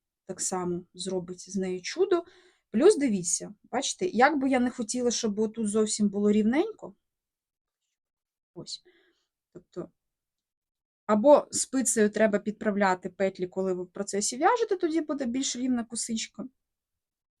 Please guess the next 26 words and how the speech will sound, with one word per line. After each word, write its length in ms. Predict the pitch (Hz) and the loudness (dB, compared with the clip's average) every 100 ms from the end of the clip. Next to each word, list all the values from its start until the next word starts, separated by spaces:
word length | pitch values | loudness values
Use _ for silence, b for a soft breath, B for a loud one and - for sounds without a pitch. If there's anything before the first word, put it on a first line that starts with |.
| _ _ | _ _
Я 220 | - 214 226 | -4 2 4
не 120 | 202 | 2
підправляла, 680 | 208 - 220 220 285 381 330 | 0 -6 -4 2 4 4 4
і 80 | - | 2
в 40 | 196 | 0
мене 280 | 196 202 | 2 2
оця 200 | 190 - | 0 -2
нерівна 340 | 196 196 196 196 | -4 -2 -2 -4
косичка 500 | 208 - 330 - 208 | -8 -6 -6 -6 -8
дуже 220 | 190 190 | -6 -6
гарно 300 | 202 233 220 | -4 -4 -4
вписалася 680 | - 180 - 190 196 - 180 _ _ _ _ | -6 -12 -10 -8 -6 -8 -10 _ _ _ _
у 80 | - | -8
драний 300 | 185 202 196 | 0 2 2
светр. 440 | - 175 160 - _ _ _ _ _ _ _ - | -2 -6 -6 -8 _ _ _ _ _ _ _ -2
Вузликовий 560 | 254 262 226 202 190 | 0 2 0 -2 -6
край 240 | 196 196 175 | -4 -4 -2
я 140 | 180 | -2
вам 140 | 170 | -2
вже 140 | 175 170 | -2 -6
розказувала. 800 | 175 - 233 302 359 330 311 320 b b b b _ _ _ _ _ _ _ _ | -8 -8 -4 0 2 4 2 0 b b b b _ _ _ _ _ _ _ _
Успіх 600 | 247 233 - - 170 - - _ | 2 4 4 0 -8 -12 -20 _
будь-якого 880 | 170 233 208 196 190 202 202 180 170 _ _ _ _ _ _ - | -2 0 2 2 0 0 0 0 -4 _ _ _ _ _ _ 0
краю, 420 | 220 269 359 214 - | 4 6 6 4 0
кромкової 640 | - 226 220 202 175 175 | 2 6 6 4 -2 -2
петлі, 540 | 175 185 - 240 349 | -4 -10 -4 -2 -2